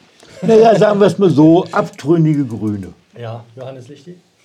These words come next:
Speaker 1: Und, äh, Michael Schmeling. <clears throat> Ja, herzlich willkommen. Ähm, eine Stadtratssitzung nach der Sommerpause, äh, die sich wieder mit ganz, ganz vielen Tagesordnungen beschäftigen wollte.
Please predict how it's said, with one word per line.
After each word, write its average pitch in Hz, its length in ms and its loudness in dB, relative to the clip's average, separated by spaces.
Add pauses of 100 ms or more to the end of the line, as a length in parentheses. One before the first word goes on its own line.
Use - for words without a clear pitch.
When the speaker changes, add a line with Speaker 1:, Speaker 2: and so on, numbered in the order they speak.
(380)
Speaker 1:
Und, 202 360 0
äh, 175 180 2
Michael 139 300 0
Schmeling. 185 540 -6 (140)
<clears throat> - 220 -2 (420)
Ja, 165 180 0
herzlich 147 360 -2
willkommen. 156 580 -4 (380)
Ähm, 165 560 2
eine 135 720 -2 (600)
Stadtratssitzung 170 1300 -4 (840)
nach 156 260 -2
der 160 160 -2
Sommerpause, 202 960 -2 (640)
äh, 147 340 0
die 135 240 -6
sich - 500 -6
wieder 147 200 0
mit 117 200 -6
ganz, 185 300 -2
ganz 143 220 -6
vielen 139 200 -6
Tagesordnungen 123 840 -8
beschäftigen 113 680 -12
wollte. 180 600 -4